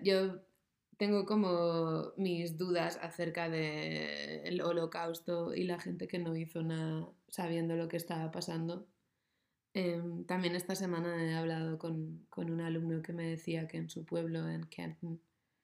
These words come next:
Kärnten, había, em, como unos barracones donde vivían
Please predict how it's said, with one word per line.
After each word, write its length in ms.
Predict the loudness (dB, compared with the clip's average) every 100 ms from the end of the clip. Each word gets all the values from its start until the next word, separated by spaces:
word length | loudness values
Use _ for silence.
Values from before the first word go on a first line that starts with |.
| _ _ _ _
Kärnten, 640 | -4 -2 -2 -4 -6 -6 -12 _ _ -6 0
había, 840 | 2 2 2 2 2 2 0 -6 _ _ _ -2
em, 880 | 0 0 0 -2 -2 -2 -2 -6 -8 _ _ _ _ -20 _ _
como 220 | -4 0 2
unos 220 | 2 2
barracones 580 | 2 2 0 0 0 0
donde 260 | 0 2
vivían 680 | 2 2 2 2 2 -2